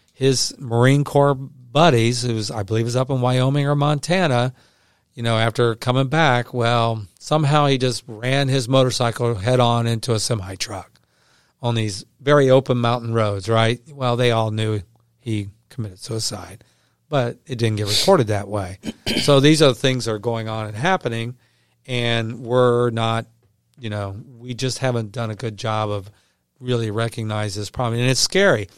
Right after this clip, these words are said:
And we're realizing now one of the big populations that are, um, really starting to happen is the Vietnam veterans. So that has been, uh, kind of eye-opening to me.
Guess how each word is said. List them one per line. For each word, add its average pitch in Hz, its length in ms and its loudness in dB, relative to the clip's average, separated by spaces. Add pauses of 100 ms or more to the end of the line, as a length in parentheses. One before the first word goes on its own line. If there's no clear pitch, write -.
(420)
And 131 180 2
we're 123 140 4
realizing 127 540 4
now 110 200 -2
one 117 160 0
of 196 80 0
the 208 60 0
big 127 240 -2
populations 113 800 -4
that 113 160 -2
are, 104 260 -2 (400)
um, 107 460 -6
really 123 380 -4
starting 120 260 -2
to 107 120 -4
happen 120 440 -2 (220)
is 117 260 -6
the 117 100 -6
Vietnam 107 520 -6
veterans. 123 600 -4 (1300)
So 120 440 -2 (560)
that 127 420 -2
has 113 160 -6
been, 110 420 -8 (260)
uh, 107 280 -6
kind 127 220 -2
of 113 80 -10
eye-opening 120 420 0
to - 100 -12
me. 131 240 -4